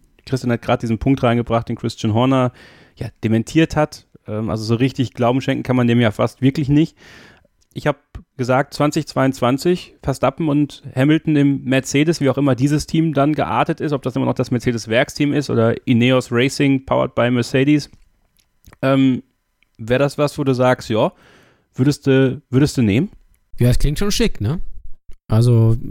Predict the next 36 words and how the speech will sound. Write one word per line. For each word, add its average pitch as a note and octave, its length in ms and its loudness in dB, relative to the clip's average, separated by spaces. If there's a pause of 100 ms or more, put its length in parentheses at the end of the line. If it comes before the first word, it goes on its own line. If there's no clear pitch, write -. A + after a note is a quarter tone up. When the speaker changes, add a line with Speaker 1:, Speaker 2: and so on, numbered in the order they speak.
Speaker 2:
äh, A2+ 120 -4
Verstappen A2+ 500 0
und - 180 -2
Hamilton C3 340 0
in B2 40 0
einem B2+ 220 0
Team, D3+ 340 2
das - 220 0
wäre B2 220 2
ja A2 180 2
dann C3 400 2 (380)
vielleicht B2+ 300 2
sogar C#3 200 2
die C#3 80 2
logische C#3+ 360 2
Konsequenz, C#3+ 640 2
nachdem, B2 600 2
äh, A2+ 380 2
Lewis C3+ 220 2
Hamilton B2+ 300 0
achtmal A#2 380 2
Weltmeister B2+ 520 0
ist, B2+ 220 -2
hundertzwanzig B2+ 600 2
Siege C3+ 260 4
hat, C#3 180 4 (840)
ähm, B2+ 600 4
dann C#3 220 0
gegen C#3 340 2
den D3 320 2
vermeintlich D#3 840 2
Besten, D3 400 0
der C#3+ 120 0
danach C3 440 0
kommt, C3+ 280 2
anzutreten, - 840 -4